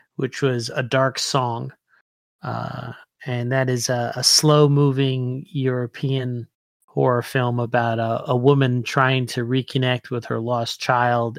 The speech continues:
and seeking esoteric ways to do so. I, I found that one, um, that was kind of a cosmic, supernatural, religious almost h-, horror. That was pretty impressive.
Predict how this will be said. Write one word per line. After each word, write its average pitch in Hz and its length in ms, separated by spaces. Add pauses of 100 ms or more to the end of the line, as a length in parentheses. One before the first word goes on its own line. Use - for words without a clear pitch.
and 117 180
seeking 127 520
esoteric 120 680
ways 117 260
to - 120
do 117 180
so. 117 320 (640)
I, - 260
I 117 60
found 117 320
that 117 200
one, 113 360 (600)
um, 107 400 (120)
that 123 180
was 123 180
kind 120 280
of 110 100
a 104 260 (760)
cosmic, 139 760 (540)
supernatural, 123 1500 (460)
religious 123 840 (360)
almost 117 540
h-, - 100
horror. 110 600
That 120 160
was 117 220 (280)
pretty 120 260
impressive. 113 600